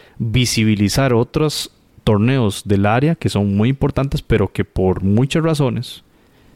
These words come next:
eh, lo que hemos conversado, que tal vez las ligas europeas han, digamos, monopolizado los minutos en la televisión y que ya no volvemos los ojos hacia el área, sino más bien solo hacia el fútbol de élite y menospreciamos lo que hay acá.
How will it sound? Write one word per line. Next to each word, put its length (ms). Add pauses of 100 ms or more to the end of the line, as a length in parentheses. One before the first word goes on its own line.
(120)
eh, 500 (560)
lo 200
que 420
hemos 280
conversado, 680
que 100
tal 180
vez 140
las 140
ligas 200
europeas 560
han, 200 (560)
digamos, 340
monopolizado 1040
los 160
minutos 540
en 80
la 80
televisión 720
y 80
que 160
ya 100
no 100
volvemos 380
los 140
ojos 200
hacia 180
el 100
área, 220
sino 180
más 140
bien 120
solo 220
hacia 160
el 140
fútbol 360
de 220
élite 380 (560)
y 180
menospreciamos 760
lo 120
que 80
hay 80
acá. 320